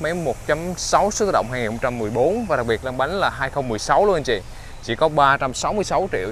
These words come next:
thôi. Anh chị có một cái xe phân khúc C đến từ thương hiệu Hyundai. Đi rất là rộng rãi, đầm chắc và cực kỳ tiết kiệm luôn. Máy rất là êm.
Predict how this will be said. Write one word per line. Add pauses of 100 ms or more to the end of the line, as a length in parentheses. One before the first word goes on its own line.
thôi. (220)
Anh
chị
có
một
cái
xe
phân
khúc (100)
C (680)
đến
từ
thương
hiệu (100)
Hyundai. (440)
Đi
rất
là
rộng
rãi,
đầm
chắc
và
cực
kỳ
tiết
kiệm
luôn. (500)
Máy
rất
là
êm.